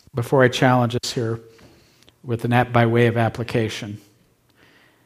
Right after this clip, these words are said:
And that is this. You might wonder, "What does this have to do with Christmas?" Well, everything, actually. Did you know that God is never surprised or overwhelmed by your problem or your problems?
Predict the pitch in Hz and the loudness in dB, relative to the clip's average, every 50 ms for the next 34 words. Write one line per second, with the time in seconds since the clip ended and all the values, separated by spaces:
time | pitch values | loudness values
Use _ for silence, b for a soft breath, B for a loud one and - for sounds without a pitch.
0 | b b - 139 143 151 156 151 147 123 110 120 123 113 110 110 - - - - | b b -4 0 2 4 4 4 2 0 0 -2 -4 -2 -2 -4 -6 -8 -10 -10
1 | - - - - _ _ _ _ _ _ _ _ b b b b b b b b | -12 -14 -16 -20 _ _ _ _ _ _ _ _ b b b b b b b b
2 | _ _ _ _ _ _ _ _ _ - 135 131 147 160 135 139 147 147 147 139 | _ _ _ _ _ _ _ _ _ -10 -4 0 0 0 0 2 2 2 2 2
3 | 131 123 139 160 175 160 143 160 151 - - 156 147 143 - 139 123 135 - 135 | 2 2 4 4 4 4 4 2 0 2 4 4 4 4 2 0 -2 0 2 2
4 | 131 120 - - - 143 139 - - 123 113 - - 131 127 135 143 139 - - | 2 2 0 0 0 2 2 0 -2 -4 -4 -4 -2 2 4 4 4 4 2 -2
5 | 131 139 131 127 117 - - 113 107 110 110 113 113 113 - - 117 110 110 113 | -2 -2 0 0 -2 -2 -4 -6 -8 -6 -6 -8 -8 -8 -10 -10 -8 -8 -8 -8
6 | 113 - b b b b b b b b b b b b - 127 120 143 190 208 | -10 -12 b b b b b b b b b b b b -10 -4 0 2 4 6
7 | 202 180 170 170 165 165 165 160 - - b b b b b b 127 120 123 123 | 6 6 6 6 6 4 0 -4 -8 -14 b b b b b b -8 -8 -8 -4
8 | 110 135 135 143 151 151 156 156 151 127 - 127 117 117 113 120 127 143 160 175 | 0 4 6 6 6 6 6 4 2 -2 -6 -6 -6 -6 -4 -2 2 2 2 2
9 | 196 202 196 - - 202 - - 165 151 147 147 147 147 151 151 147 - 156 131 | 2 0 -2 -2 -6 -6 -2 2 4 6 6 6 6 6 4 2 0 -4 -4 -2
10 | 127 127 135 139 139 139 139 139 151 147 139 135 127 127 135 131 131 120 - 117 | 0 0 0 0 0 0 2 2 4 4 4 6 6 6 4 4 0 -2 -2 0
11 | 123 120 123 123 123 123 120 127 123 - - 123 107 113 113 110 110 107 104 107 | 2 2 2 2 2 0 0 -2 0 2 4 4 4 4 2 0 -2 -4 -4 -6
12 | - _ b b b b b b b b b b b - 160 160 160 156 156 151 | -10 _ b b b b b b b b b b b -2 2 6 6 8 6 6
13 | - 170 160 151 147 135 135 127 - - - - - - | 6 6 6 6 6 4 0 -2 -4 -6 -8 -10 -10 -12